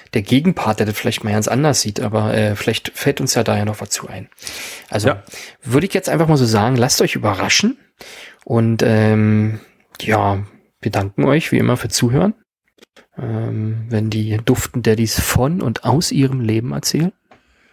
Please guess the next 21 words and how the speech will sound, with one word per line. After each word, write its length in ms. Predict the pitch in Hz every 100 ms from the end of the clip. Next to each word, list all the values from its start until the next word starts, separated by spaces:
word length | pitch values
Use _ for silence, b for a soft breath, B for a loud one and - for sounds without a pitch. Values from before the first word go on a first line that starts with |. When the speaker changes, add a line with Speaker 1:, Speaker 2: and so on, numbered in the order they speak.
| b b
Speaker 2:
Das 140 | - -
macht 160 | 104
dich 100 | 120
schon 140 | 110 123
ein 40 |
bisschen 160 | 117 123
stolz, 360 | - 131 123 -
wenn 80 |
du 100 | 110
das 140 | 107 104
immer 200 | 120 107
mal 220 | 101 101
sagen 320 | 101 95 98 92
darfst, 320 | 98 95 -
oder? 120 | 107 123
Speaker 1:
Ja, 180 | 131 147
auf 100 | 131
jeden 160 | 131
Fall. 240 | - 160 143
Ich, 100 | 110
das 140 | 139